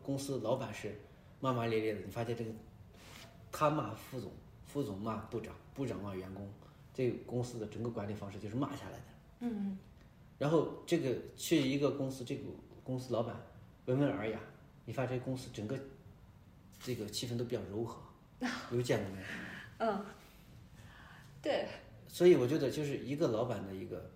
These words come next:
Speaker 1: 一个风格决定了一个企业的文化，
Speaker 2: 嗯。
Speaker 1: 真是这样的。包括这个也可能，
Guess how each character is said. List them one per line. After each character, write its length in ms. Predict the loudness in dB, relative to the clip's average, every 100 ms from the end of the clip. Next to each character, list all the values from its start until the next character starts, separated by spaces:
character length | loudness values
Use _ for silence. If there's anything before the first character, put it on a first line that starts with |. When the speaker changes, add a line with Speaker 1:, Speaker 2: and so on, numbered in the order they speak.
| -18 -20 -20 -20 -18 -6
Speaker 1:
一 80 | -6
个 80 |
风 180 | -2 -2
格 140 | 0 -2
决 160 | -4
定 100 | -4
了 80 | -4
一 40 |
个 60 | -4
企 180 | -4 -6
业 60 | -6
的 100 | -6
文 120 | -8
化， 260 | -10 -12 -14 -18 -20 -20 -20 -8
Speaker 2:
嗯。 80 | -2
Speaker 1:
真 120 | 0
是 60 | 0
这 60 |
样 120 | -4
的。 60 | -8 -14 -18 -18 -4
包 80 | -2
括 180 | 2 0
这 380 | 0 -10 -14 -2
个 200 | 0 0
也 140 | -2
可 140 | -4
能， 160 | -2 -2